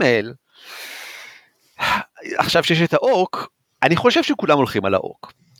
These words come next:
עכשיו, לא כולם, כולם, כן? הרבה אנשים עומדים ללכת על ה-C C. אה, עומדים לפתח לעצמם, וראיתי הצהרות, במיוחד של יוצרים קטנים, לא של חברות גדולות. הן אומרות, "או שאנחנו הולכים עם האורק,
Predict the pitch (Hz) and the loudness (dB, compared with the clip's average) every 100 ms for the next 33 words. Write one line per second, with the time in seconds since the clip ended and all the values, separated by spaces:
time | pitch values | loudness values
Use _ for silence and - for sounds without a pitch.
0 | _ - 196 156 - 135 165 202 165 185 | _ -2 0 -2 -4 -2 0 2 0 0
1 | - 92 78 120 123 113 87 131 151 151 | -2 -2 0 0 4 2 2 0 0 0
2 | 139 139 127 120 107 117 110 98 - 90 | 0 -2 0 0 2 0 -2 -4 -6 -10
3 | 92 - 92 _ _ _ _ - 104 95 | -10 -12 -14 _ _ _ _ -6 -2 0
4 | 95 92 92 95 95 104 - - 127 123 | 2 0 0 -2 -4 -4 -4 0 0 0
5 | - 110 104 104 101 95 - 113 185 247 | -2 -2 0 0 0 -2 0 0 0 -2
6 | 302 277 - 185 165 127 - 135 107 - | -6 -4 0 0 2 -2 2 0 0 -2
7 | 92 127 220 123 131 151 - 107 101 85 | 0 -2 -2 0 4 4 2 -2 -4 -2
8 | 85 - 80 67 82 - - - - 135 | -6 -6 -10 -6 -6 -8 -14 -16 -2 0
9 | 139 120 123 - - _ - 156 139 120 | 0 2 0 -2 -16 _ 0 0 0 -4
10 | 131 135 117 110 123 113 | -4 -4 0 2 2 0